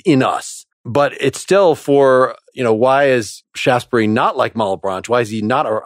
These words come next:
a rationalist? He's considered, I don't know, this is something to discuss perhaps today, but the difference between what you were calling intuition for Malebranche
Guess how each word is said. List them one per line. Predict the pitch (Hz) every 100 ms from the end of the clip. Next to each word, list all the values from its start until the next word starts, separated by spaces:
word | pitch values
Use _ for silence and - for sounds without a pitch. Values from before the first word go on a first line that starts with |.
| 110
a |
rationalist? | 110 113 104 98 95 - _ _ _
He's | 127 120
considered, | - 135 220 202 151 131 131 _ _ -
I |
don't | 185 180
know, | 160 139
this | 139 139 135
is |
something | 120 131 127
to | 98 -
discuss | 113 113 - 117
perhaps | - 120 101 95
today, | - 101 95
but | 95 107 107 _ -
the |
difference | 107 165 151 143
between | 113 - 127 117
what | 113
you | 110
were | 113
calling | 110 113 104 101 101
intuition | - 120 110 127 131 104 92
for | -
Malebranche | 104 110 104 85 80 76 78 -